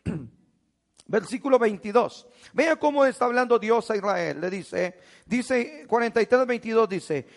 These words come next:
"Y no me invocaste a mí, oh Jacob", sino que dice, mi hermano, "sino que de mí", ¿qué, mi hermano? Ah, ve-, vea, vea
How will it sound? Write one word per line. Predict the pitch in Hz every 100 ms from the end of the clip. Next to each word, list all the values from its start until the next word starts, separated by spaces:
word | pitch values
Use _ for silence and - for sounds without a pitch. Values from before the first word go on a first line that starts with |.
| - -
"Y | 240 240
no | 214 294 370
me | 381
invocaste | 349 311 277 262 262 - 240
a | 214
mí, | 240 311
oh | 294 233
Jacob", | 262 - 247 185 190 208 - -
sino | - - 247 247
que | 254 285
dice, | 294 262 226
mi | 220
hermano, | 175 139 143 247 - - _ _ _ _ _ _ _ _ _ _
"sino | - - 294 285 277 277
que | 277 277
de | 254
mí", | 294 359
¿qué, | - 359
mi | 339
hermano? | 311 254 226 277 466 - - _ _ _ _ -
Ah, | 196 190 196 214
ve-, | 185 233
vea, | 311 359 359 247
vea | 302 349 330